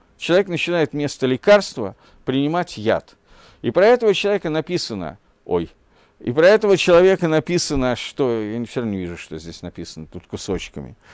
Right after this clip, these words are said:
Э, и поэтому в, в этом человеке появляется то, что у него появляется ранение внутри его души, в его живота и так далее. И тогда получается,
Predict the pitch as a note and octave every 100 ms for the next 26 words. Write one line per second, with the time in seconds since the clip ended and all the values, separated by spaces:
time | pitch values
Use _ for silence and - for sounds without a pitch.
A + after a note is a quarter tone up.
0 | - - _ _ _ - A#2 B2 B2+ -
1 | D3+ C#3 G3 A#3 A3 D#3+ A#2+ - C#3 E3
2 | D3 G3 F#3+ D#3+ F#3 F#3+ D3+ C3+ D#3+ D#3
3 | E3+ E3+ C3+ - A2+ E3 C#3+ - F#2 -
4 | _ - - - _ _ B2+ C#3+ D#3 G3+
5 | G3+ - - - E3 E3+ F#3+ F#3 - D#3
6 | C#3 D#3+ F#3 F#3+ C3+ A2+ G#2 B2+ - D3+
7 | B2+ B2 G2+ G2 C3 - C3+ C#3 B2+ G#2+
8 | C#3 C3+ C3 B2 - C#3 D3+ - _ _
9 | D3 D3 C#3 A2+ B2+ C#3 C#3+ D3 _ _
10 | _ - D3+ E3 D3+ - _ _ D3 D3
11 | A3 A3 F#3 - F#3 F3 F#3 - - E3
12 | D#3+ D#3